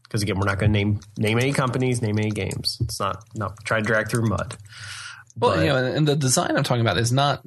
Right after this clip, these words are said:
Speaker 2: just, like, it's not a guilt of just one company. And you can tell
Speaker 1: Mm-mm.
Speaker 2: it's not even a guilt of that company as a whole, 'cause not every games made by those companies have those box styles. Um,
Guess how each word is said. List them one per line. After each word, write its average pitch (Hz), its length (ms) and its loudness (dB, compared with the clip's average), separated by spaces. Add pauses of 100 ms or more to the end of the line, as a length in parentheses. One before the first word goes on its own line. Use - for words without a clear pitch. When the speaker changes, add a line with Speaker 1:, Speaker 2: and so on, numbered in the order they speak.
Speaker 2:
just, - 240 2
like, - 240 -4
it's - 120 -2
not 151 120 4
a 127 80 2
guilt 120 480 -2
of 113 180 2
just - 300 2
one 110 480 4 (120)
company. - 460 2 (1120)
And 131 260 2
you 143 60 2
can 139 140 0
tell 175 200 2
Speaker 1:
Mm-mm. 151 40 2
Speaker 2:
it's - 120 0
not 143 320 2
even 131 240 0
a 131 80 0
guilt 127 360 2
of 120 160 -2
that - 200 0
company 120 340 0
as 113 100 2
a 107 40 0
whole, 160 300 0
'cause 117 180 -2
not 131 220 2
every 131 180 0
games 123 400 2
made 127 240 2
by 120 80 2
those - 160 -2
companies 117 400 0
have 110 180 0
those 107 180 -2
box - 300 0
styles. - 380 -2 (1500)
Um, 113 140 2